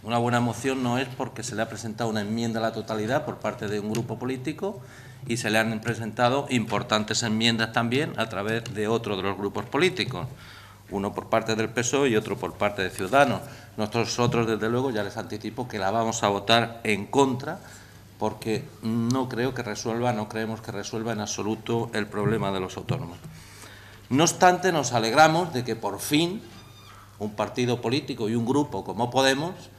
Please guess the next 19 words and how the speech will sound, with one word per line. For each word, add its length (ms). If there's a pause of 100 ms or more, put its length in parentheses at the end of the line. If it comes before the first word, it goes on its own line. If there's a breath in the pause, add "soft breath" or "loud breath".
(240 loud breath)
se 140
apunte 420
al 160
carro 300
de 120
defender 760
los 180
derechos 500
de 100
los 180
autónomos, 760
de 80
las 140
pequeñas 420
empresas 540
y 60
de 100
los 200
emprendedores. 720